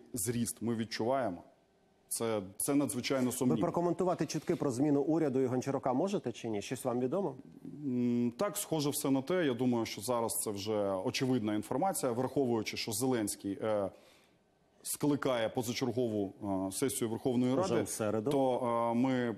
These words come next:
Speaker 1: ну, можемо розуміти, що, безумовно, це буде питання, скоріш за все, зміни уряду. Хто це буде? Тігіпко чи Хорошковський, дві основне-, д-, два основні прізвища, які називаються,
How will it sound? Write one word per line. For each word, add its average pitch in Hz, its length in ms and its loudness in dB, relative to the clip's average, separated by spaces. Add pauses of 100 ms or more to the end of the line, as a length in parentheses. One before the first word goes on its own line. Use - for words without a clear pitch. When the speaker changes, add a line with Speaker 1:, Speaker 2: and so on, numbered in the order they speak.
(240)
Speaker 1:
ну, 117 100 -4
можемо 135 440 4
розуміти, 151 400 0
що, 143 160 -2
безумовно, 147 580 0
це 139 160 -2
буде 123 220 -2
питання, 131 480 0
скоріш 117 320 -2
за 101 100 -4
все, - 180 -4
зміни 123 420 2
уряду. 80 340 -6 (360)
Хто 190 300 -2
це 185 160 -2
буде? 160 420 0 (320)
Тігіпко 135 560 0
чи 135 140 -2
Хорошковський, 143 840 -2
дві 131 220 2
основне-, 110 420 0
д-, 107 240 -4
два 120 260 0
основні 120 360 0
прізвища, 101 480 -2
які 95 180 -4
називаються, 104 520 -2